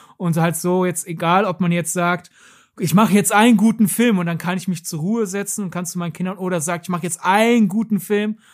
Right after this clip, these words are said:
damit ich einen anderen guten Film, den ich mir selber ausgedacht habe, machen darf". Da ist ja, er klemmt sich ja hinter.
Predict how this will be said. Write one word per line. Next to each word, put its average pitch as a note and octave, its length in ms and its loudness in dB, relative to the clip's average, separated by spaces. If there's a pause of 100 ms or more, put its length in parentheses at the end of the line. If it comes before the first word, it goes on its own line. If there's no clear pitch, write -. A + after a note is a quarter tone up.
damit F#3+ 200 -2
ich - 80 -10
einen G3 240 -4
anderen A#3+ 480 2
guten F#3+ 320 -2
Film, E3+ 260 -2
den E3+ 100 -4
ich D#3 100 -10
mir E3+ 80 -2
selber E3 340 -2
ausgedacht D3+ 580 -4
habe, C3 180 -6
machen C3+ 300 -8
darf". D#3 280 -8
Da F#3 80 -4
ist - 280 -4
ja, F#3 220 0
er E3 80 -4
klemmt F#3 300 2
sich E3 160 -4
ja E3 80 0
hinter. D3 420 0